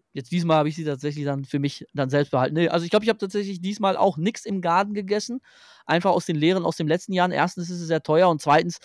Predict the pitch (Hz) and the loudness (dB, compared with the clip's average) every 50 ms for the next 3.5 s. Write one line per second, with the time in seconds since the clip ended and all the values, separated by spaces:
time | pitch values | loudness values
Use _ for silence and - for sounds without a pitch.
0 | - _ _ _ _ - 156 147 156 165 175 160 - 170 165 170 175 170 - 165 | -20 _ _ _ _ -4 -4 -4 0 0 2 2 4 2 2 2 0 -2 -2 0
1 | 160 156 151 151 139 165 196 247 262 - - _ _ - 151 151 147 139 - - | 0 0 0 0 0 2 2 2 2 0 -8 _ _ 0 2 4 4 2 0 -4
2 | 147 175 190 156 196 185 - 175 - - 190 208 240 285 294 - _ _ _ _ | -4 -2 -4 -4 -4 -6 -6 -6 -4 0 2 2 2 2 0 -4 _ _ _ _
3 | _ _ - 156 156 156 156 156 156 151 | _ _ 2 4 4 4 4 2 -2 -6